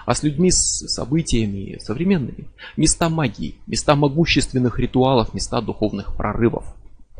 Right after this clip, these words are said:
О каждом из них, на самом деле, вот их будет три упомянуто, о каждом из них есть подкаст, рассказывающий подробно их историю. И для начала Фатима. Вот без нее тут точно не обойтись.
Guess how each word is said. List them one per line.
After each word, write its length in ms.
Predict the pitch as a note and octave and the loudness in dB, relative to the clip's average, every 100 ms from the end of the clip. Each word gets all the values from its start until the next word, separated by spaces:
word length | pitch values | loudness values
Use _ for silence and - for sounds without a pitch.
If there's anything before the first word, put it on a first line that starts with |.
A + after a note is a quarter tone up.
| - - | -14 -6
О 140 | - C#3 | 0 0
каждом 640 | - F3 C#3 - A2+ G#2+ | 2 4 4 4 0 0
из 200 | G#2 A#2 | 0 2
них, 320 | F3 A#3 - | 4 2 0
на 80 | - | -8
самом 320 | - G2+ F#2+ | -4 -2 -2
деле, 240 | G#2 A#2 G#2 | 0 0 0
вот 160 | G#2 | -4
их 100 | G#2 | -4
будет 300 | G2+ A#2+ A2+ | 0 0 2
три 160 | - G3 | 2 4
упомянуто, 600 | D3+ - G#2 F#2 - - | 4 4 2 -2 -6 -8
о 120 | - | -6
каждом 440 | B2+ B2+ A2+ - G#2 | -2 0 0 -2 -4
из 120 | G#2 | 0
них 280 | F3 A3 - - - - | 2 2 -2 -18 -12 4
есть 320 | A#2+ B2+ - | 6 6 2
подкаст, 520 | - - - - - | -8 -4 -4 -4 -4
рассказывающий 720 | G#2 - B2 C3 A#2 G#2+ - | -6 -2 -2 0 0 0 -2
подробно 600 | G#2 A#2+ A#2 B2 D#3+ C3+ | -2 -2 2 4 4 4
их 200 | G#2 A2 | -2 -2
историю. 440 | G#2 - - - G2 - _ _ - - - | -4 -4 -4 -4 -6 -14 _ _ -20 -18 -6
И 120 | - C#3+ | 4 6
для 180 | D3+ | 6
начала 500 | D3 D3 G#3+ G3+ G3 - - - | 2 0 0 0 -2 -6 -16 -4
Фатима. 500 | A#2+ A2 A#2 G#2 - - - - - | -2 0 -2 -4 -6 -14 -16 -2 0
Вот 140 | A#2+ | 2
без 160 | D3 F3 | 2 6
нее 200 | F#3+ F#3+ | 6 6
тут 220 | C#3 - | 4 2
точно 320 | C3+ - - | 2 2 -4
не 140 | - | -6
обойтись. 420 | - - - - | -8 -10 -12 -14